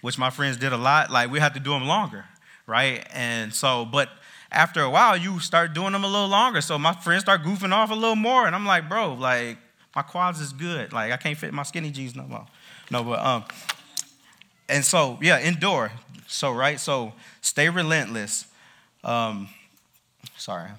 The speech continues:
lost my spot here. Yeah, don't give up. Get up, right?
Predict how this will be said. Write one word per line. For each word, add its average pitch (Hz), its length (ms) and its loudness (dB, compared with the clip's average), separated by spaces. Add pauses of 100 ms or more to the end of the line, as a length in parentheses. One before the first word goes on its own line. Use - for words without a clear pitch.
(240)
lost 98 220 -14
my 110 80 -14
spot - 300 -16
here. - 260 -18 (3250)
Yeah, 113 160 -6 (240)
don't 147 240 -4
give 151 180 -2
up. 110 320 -4 (880)
Get 143 200 2
up, 110 260 -4
right? 117 320 -2